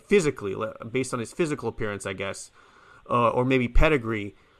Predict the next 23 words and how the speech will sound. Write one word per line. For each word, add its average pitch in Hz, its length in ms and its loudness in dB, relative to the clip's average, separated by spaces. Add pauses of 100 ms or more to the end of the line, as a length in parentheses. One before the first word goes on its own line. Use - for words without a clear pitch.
(160)
um, 123 320 0
wants 135 360 2
to, 120 360 2
you 123 80 -2
know, 101 160 -2
route 113 480 2
or 95 100 -10
sprint 120 520 -4
or 92 200 -8
turf 117 380 -2
or 98 80 -6
dirt? 110 420 -4
Uh, 95 340 -4
you 117 140 -10
know, 101 60 -10
how 151 120 -8
do 165 60 -6
you 147 80 -6
sort 123 200 -8
of 98 60 -6
make 98 200 -8
that 90 160 -8
decision? - 480 -14